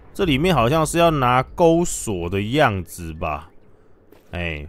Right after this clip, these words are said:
那里面应该会有很多怪物啊，不过没有关系啊，老头用那个S L大法刷了很多那个子弹啊，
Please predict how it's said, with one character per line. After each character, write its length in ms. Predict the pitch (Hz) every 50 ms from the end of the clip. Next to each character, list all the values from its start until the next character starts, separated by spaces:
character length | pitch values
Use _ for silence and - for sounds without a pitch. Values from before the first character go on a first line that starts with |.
| - - _
那 160 | - - 165
里 140 | 151 131 131
面 200 | 156 165 170 165
应 80 | 165 160
该 160 | 160 156 151
会 120 | 160 160
有 100 | 156 139
很 140 | 120 107 104
多 160 | 107 131 143
怪 320 | 139 - 147 135 127 135 127
物 80 | 120
啊， 100 | 117 98
不 100 | 92 107
过 120 | 120 143 147
没 100 | 151 151
有 80 | 135
关 200 | 120 131 139 139 131
系 200 | - 131 131 135
啊， 220 | 123 98 - - - -
老 160 | - 98 92
头 200 | 92 90 104 113
用 200 | 135 147 147 147
那 80 | 147 143 139
个 160 | 131 123 113
S 280 | - 110 127 123 - 113
L 220 | 101 101 98 101
大 200 | - 143 135 117
法 180 | - 101 92 87
刷 240 | - - 120 120 120
了 140 | 123 117
很 160 | 101 90 85 85
多 340 | 104 107 110 110 113 117
那 100 | 113 117 113
个 500 | 107 - 104 101 101 98 98 98 95 101 - - - - - - - - - - _ - _ -
子 180 | - - 90 85
弹 260 | - 143 139 117 98
啊， 160 | 85 80 78